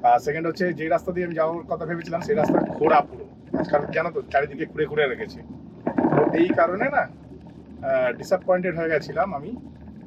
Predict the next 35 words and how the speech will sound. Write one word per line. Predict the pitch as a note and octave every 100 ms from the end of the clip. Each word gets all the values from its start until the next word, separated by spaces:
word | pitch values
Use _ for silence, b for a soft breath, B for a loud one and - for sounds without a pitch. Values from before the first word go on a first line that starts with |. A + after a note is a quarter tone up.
| C#3+
আমি | F#3
তো | G3+
জানতাম | A#3+ A#3
না | A3
ঘোড়া, | F#3+ F#3 A3
কিন্তু | G#3+ F#3+
ওনারা | F#3 F#3+
জানতো, | F3+ D#3+ A#3
তাই | A#3 G#3+
আমি | A3
না | G3+ F3
বলে | E3+
দিচ্ছি। | D#3 - D#3
আমি | D#3
বললাম, | D#3 D#3
"না, | D#3 - -
আমি | - F3+
ঘুরে | - C3
যাবো | A#2+ -
না।" | - - - - - - - - -
তো | B2+
at | A#2+ B2 C3+
last | D3+ D3
হচ্ছে | D3+ - E3
ওনাকে | D#3 D#3 D#3+ E3 - -
ঘুরেই | - C#3 F3
নিয়ে | F3 E3+
গেলাম, | E3+ D3+
কিন্তু | - - -
আমি | - -
কোনো | D#3+
এক্সট্রা | - C#3
টাকা | C#3 C#3
নিলাম | C#3 C#3+
না। | D#3+